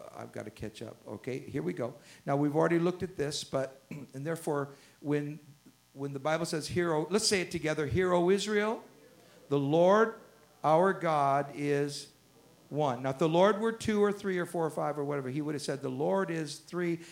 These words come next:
You, it's, you would think we're really, we're one, but we're only one in the sense of a mob is one mob, or, uh, you see what I mean? If that's what he meant, he would have said, "The Lord your God is a bu-, there's a bunch of us, but we're just one, but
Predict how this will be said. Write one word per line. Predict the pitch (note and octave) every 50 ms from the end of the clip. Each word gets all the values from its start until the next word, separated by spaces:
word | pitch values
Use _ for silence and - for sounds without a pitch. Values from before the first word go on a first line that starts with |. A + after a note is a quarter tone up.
| - - -
You, | - D3+ D#3+
it's, | D#3 E3 D#3+ D#3 - - -
you | E3+ D#3+ D#3
would | D#3+ D#3+ -
think | G#3 A3+ A3
we're | G3+ F#3
really, | F#3 A3 C#4+ D4+ B3+ A3 G#3+
we're | F#3+ F#3 G#3 G3
one, | F3+ F3 G#3 B3 C4 D4 D4 C4 B3 A#3 A3 A3 G3+
but | G3 G#3 G3+
we're | G#3 A#3+ B3+
only | C4+ B3+ A#3+
one | G#3 F3+ G3+ A3+ A#3 A#3 A3
in | G#3+ G#3
the | G#3 G3+
sense | - - G3+ G3+ G3 -
of | F#3+ E3
a | E3+ E3+
mob | E3+ E3 F3+ F#3 F#3 F#3+ F#3+ F#3 E3+
is | E3+ D#3+ C#3
one | D3+ E3+ E3+ E3 D#3 D3+
mob, | D#3 D#3 D#3 D#3 D3+ D3+ D3+ D3+ C#3+
or, | D3 C#3+ C#3 - - - - -
uh, | - D3+ E3
you | F#3 F3 E3
see | E3 -
what | G3+ G3 F#3
I |
mean? | F#3 F#3 F#3+ G3 G3 F#3+
If | F3 D#3+ C#3+
that's | D#3+ F3+ G3 A3 A3
what | A3+ A3+ A#3+ B3
he | C4
meant, | C4 C4+ C4 B3
he | A3+ G#3
would | F#3+ F#3+
have | F#3 D3+
said, | F#3 E3+ D#3+
"The | E3+ E3
Lord | D#3+ F3+ G3+ G#3+ G3
your | A#3
God | G3+ E3+ G3+ G3 F#3+ F#3
is | F#3 F3 D3 C#3+ D#3+ D#3 D#3 - - - - _
a | - C#3+
bu-, | C3 A#2+ - D3 F3+ G3
there's | F3+ E3+ E3+
a | F3+
bunch | D3+ B2 D#3 G#3+ A#3 A#3 A3+ -
of | A#3+ A3+ A3 G#3+
us, | G3+ G3+ F#3+ - - - - - - - _
but | C3+ E3 F3+ F3 E3+
we're | E3 D#3+
just | - E3 G3+ A3+ A3 -
one, | G#3+ A#3+ C4+ C4+ B3+ A3 G3+ F#3+
but | F3+ F3 E3+